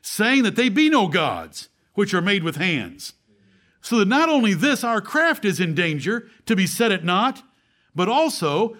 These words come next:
that the temple of the great goddess Diana should be despised,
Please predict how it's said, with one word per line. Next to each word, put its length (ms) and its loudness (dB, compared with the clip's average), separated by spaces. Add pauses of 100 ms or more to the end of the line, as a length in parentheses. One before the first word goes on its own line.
(120)
that 80 -10
the 140 -2
temple 340 0
of 80 -2
the 80 0
great 320 -2
goddess 320 0
Diana 480 2
should 220 -4
be 100 0
despised, 800 -2